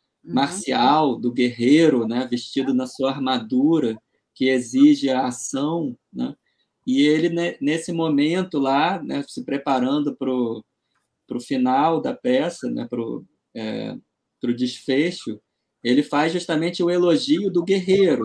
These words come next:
Speaker 2: do homem de ação, né? Mas é um elogio, então, que ao mesmo tempo ele retoma essa admiração, né, ou essa, é,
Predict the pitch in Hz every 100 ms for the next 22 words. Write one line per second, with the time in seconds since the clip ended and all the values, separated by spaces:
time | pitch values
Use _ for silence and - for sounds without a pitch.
0 | 104 117 131 143 156 170 170 - 160 160
1 | 147 117 120 143 - _ - _ - 135
2 | 147 170 208 220 208 190 151 156 208 208
3 | 131 _ _ _ _ _ _ _ - 135
4 | 156 151 139 - - _ _ _ - 127
5 | 147 175 180 170 165 165 156 147 151 -
6 | 151 156 147 143 147 - 143 131 123 -
7 | _ _ _ 120 131 147 147 151 147 -
8 | - 135 131 117 120 135 147 120 120 131
9 | 131 131 123 _ _ _ _ - 117 117
10 | 117 110 104